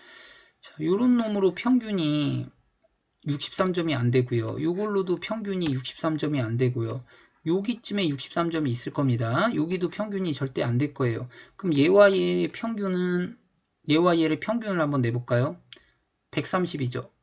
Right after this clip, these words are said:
육십오가 되겠네요. 얘와 얘의 평균은 육십오예요. 그래서 X가 여기 있어줘야 돼요.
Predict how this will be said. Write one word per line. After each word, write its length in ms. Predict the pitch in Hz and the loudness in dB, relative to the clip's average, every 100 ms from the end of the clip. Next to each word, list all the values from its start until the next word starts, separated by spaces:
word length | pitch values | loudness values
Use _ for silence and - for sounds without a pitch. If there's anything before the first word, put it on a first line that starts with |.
| _ - | _ -8
육십오가 500 | - - 143 135 175 | -4 0 4 4 4
되겠네요. 460 | 143 120 113 117 147 | 4 2 0 -4 0
얘와 340 | 139 185 190 | 4 6 6
얘의 240 | 170 156 147 | 6 2 0
평균은 720 | 196 208 - - 180 175 147 | -6 -8 -14 -8 -2 0 0
육십오예요. 600 | 127 - 143 120 113 117 | 0 -2 0 2 2 -2
그래서 540 | 180 180 151 143 131 - - - - | 0 0 0 -2 -4 -8 -18 -18 -6
X가 440 | 139 - - 190 151 | -4 -4 0 2 4
여기 280 | 131 170 208 | 2 2 -2
있어줘야 460 | - 170 143 127 | -2 -2 2 2
돼요. 360 | 127 117 131 | 2 -2 -2